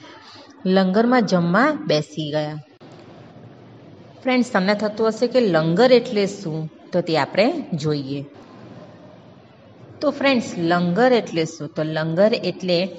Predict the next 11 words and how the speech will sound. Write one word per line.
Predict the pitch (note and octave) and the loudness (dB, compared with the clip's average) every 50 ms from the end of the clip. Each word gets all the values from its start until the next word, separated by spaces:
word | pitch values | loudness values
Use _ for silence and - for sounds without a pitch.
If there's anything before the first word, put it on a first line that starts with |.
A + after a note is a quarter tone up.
| - - - - - - E3 D3 | -18 -20 -20 -18 -12 -12 -8 -4
ગુરુદ્વારમાં | D#3+ F#3 F#3+ A#3 A#3 F3+ G3+ G#3 G#3 G3+ G3+ G3+ G#3+ A3 G#3+ F#3+ | -2 -2 0 0 -2 0 2 4 4 4 2 2 0 -2 -2 -2
જે | - G3 F#3+ | -2 -4 -4
લોકો | F3+ G3 G3 G3 - A#3 A3+ | -2 -4 -4 -4 -4 -4 -4
prayer | - - - - D#3+ D#3 D3+ D#3+ F3 F#3+ | -4 -6 -8 -4 -4 -2 0 2 2 0
કરવા | F#3+ F#3+ - F3+ E3 E3+ F3 E3+ D#3 D3 - - - - - | 0 0 -2 0 2 2 2 2 0 -2 -4 -8 -12 -12 -8
અથવા | F3+ G3+ G3 | -4 -4 -2
દર્શન | F#3+ E3 D#3 D#3 D3+ - - G#3 G3+ | 0 2 0 0 0 -4 -6 -4 -2
કરવા | - G3+ F#3+ F3+ F#3 F#3 | 0 0 2 2 2 0
જાય | F3 D#3+ - D3 D3 D#3+ | 0 0 -2 -2 -2 -2
છે, | D#3+ - - - F3 | -4 -8 -8 -8 -8
પૂજાપાઠ | E3+ - - - F3 - - F#3+ F#3+ F#3 - - F3 E3+ F3 | -8 -8 -8 -8 -6 -4 -2 -2 -2 -2 0 0 0 0 0